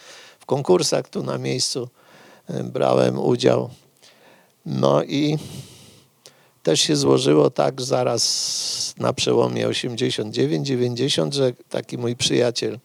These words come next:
z Wiednia założył tam akurat biuro, zdobył papiery, te licencje na miejscu, taki kolega z roku. No i zaczął organizować konkursy z udziałem swoich kolegów z Polski. No i tak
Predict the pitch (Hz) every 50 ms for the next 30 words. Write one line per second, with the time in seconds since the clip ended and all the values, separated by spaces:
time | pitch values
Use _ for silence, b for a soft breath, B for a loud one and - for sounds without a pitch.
0 | b b b b b b b b b 131 104 117 131 127 120 113 110 107 101 101
1 | 104 107 117 113 113 113 113 117 113 107 107 - 117 107 104 107 104 - - 117
2 | 107 104 98 101 113 117 120 120 127 139 135 120 120 135 131 113 113 123 120 107
3 | 110 - 117 107 - - 131 113 104 110 107 104 98 - 117 113 110 107 113 120
4 | - 120 113 104 101 - - - 101 98 104 110 113 110 107 107 110 110 110 113
5 | - - - - 180 180 185 - - _ - - 202 - - 170 - - 139 135
6 | 131 120 131 127 123 - 147 147 131 120 - - - - - B B B B B
7 | B B B B B B B B B B B - 123 135 151 165 160 151 151 151
8 | 135 139 151 151 147 151 151 143 139 139 139 135 131 135 - 127 131 135 131 135
9 | 127 127 - - 131 123 123 - 151 143 - - 147 127 127 123 120 127 135 127
10 | 127 127 127 123 - - 135 131 123 120 - - 123 117 117 117 117 123 120 123
11 | - - - - 147 120 113 107 - - - 143 131 131 127 131 - 131 - -
12 | - 120